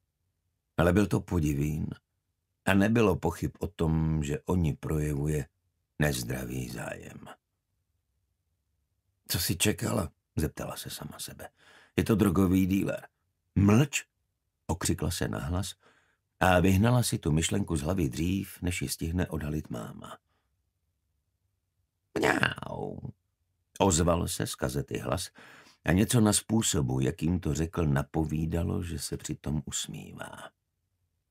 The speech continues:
„Vidíš, tohle je důkaz. Jsem kocour a ty jsi Amy a moc dobře se známe.“ Amy prošla kuchyňkou a kolem sedačky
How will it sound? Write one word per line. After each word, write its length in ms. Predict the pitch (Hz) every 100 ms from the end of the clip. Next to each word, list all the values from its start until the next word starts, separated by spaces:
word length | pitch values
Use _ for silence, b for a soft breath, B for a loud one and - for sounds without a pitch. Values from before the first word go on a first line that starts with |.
| _ -
„Vidíš, 800 | 104 65 - - - - - - B B B B
tohle 280 | - 214 233
je 140 | 247 214
důkaz. 920 | - - - - - - - - - _
Jsem 280 | - 214 214 -
kocour 1000 | 233 - - - - - - - - - - _
a 60 | -
ty 120 | 78
jsi 200 | - - -
Amy 640 | 71 64 62 58 60 - - - B B
a 80 | 95
moc 320 | 98 131 -
dobře 400 | 98 87 69 85
se 300 | - - 90
známe.“ 760 | - 50 50 - - - - - _ _ _ _ _ _ _ _ _ _ _ _ _ _ _ _ -
Amy 380 | 85 85 90 104
prošla 460 | - 87 80 - -
kuchyňkou 920 | - - 80 82 82 82 85 95 -
a 200 | 85 76
kolem 400 | - 69 58 58
sedačky 580 | - 71 78 - -